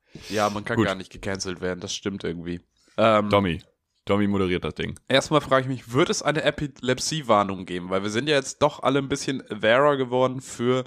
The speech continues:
Speaker 1: Probleme, die Menschen haben. Und die Outfits von Thomas Gottschalk.
Speaker 2: <laughs>
Speaker 1: Wenn die keine Epilepsie-Warnung brauchen, dann weiß ich aber auch nicht. Also ich erwarte erstmal von A R D, n-, äh, nee,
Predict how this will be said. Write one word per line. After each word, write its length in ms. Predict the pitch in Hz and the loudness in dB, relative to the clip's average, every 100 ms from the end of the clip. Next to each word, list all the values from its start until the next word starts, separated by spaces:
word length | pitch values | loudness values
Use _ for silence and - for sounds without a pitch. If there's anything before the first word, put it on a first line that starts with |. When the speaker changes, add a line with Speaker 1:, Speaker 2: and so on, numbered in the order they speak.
| - - - | -8 -20 -14
Speaker 1:
Probleme, 400 | 107 110 123 123 | -6 0 0 0
die 80 | 104 | 0
Menschen 360 | 107 127 110 | 0 0 0
haben. 320 | 104 113 147 160 - - | 4 4 2 -6 -14 -8
Und 80 | 113 | -2
die 100 | 113 | 4
Outfits 460 | - 175 - 151 | 4 4 2 0
von 200 | - 127 127 | 2 0 2
Thomas 340 | 147 143 - | 2 2 4
Gottschalk. 520 | 131 127 - 85 82 _ _ | 2 2 0 -2 -2 _ _
Speaker 2:
<laughs> 600 | - - 151 - 165 147 175 147 - 151 - 139 - _ _ _ _ - | -10 -4 -2 0 0 0 0 0 0 -2 -2 -6 -6 _ _ _ _ -6
Speaker 1:
Wenn 260 | 117 123 123 | 2 4 4
die 140 | 185 | -2
keine 300 | - 170 160 | 4 4 4
Epilepsie-Warnung 880 | 123 117 147 143 - 160 123 110 104 | 2 4 4 2 -4 4 4 6 2
brauchen, 240 | 92 101 | 0 0
dann 100 | 101 | 2
weiß 160 | 101 139 | 2 4
ich 80 | 135 | 4
aber 180 | 120 73 | 4 4
auch 120 | 98 | 2
nicht. 220 | 90 101 | -2 -4
Also 180 | 110 117 | -2 0
ich 140 | 117 | 0
erwarte 340 | 127 120 143 127 | 2 4 4 4
erstmal 400 | 113 143 135 135 | 4 2 2 2
von 340 | - 117 120 | 2 0 2
A 240 | 107 123 131 | 4 6 6
R 60 | |
D, 280 | 113 123 127 - | 2 -2 -2 -4
n-, 120 | 104 | -4
äh, 200 | - 87 | -2 -2
nee, 320 | 85 98 85 | -2 -8 -10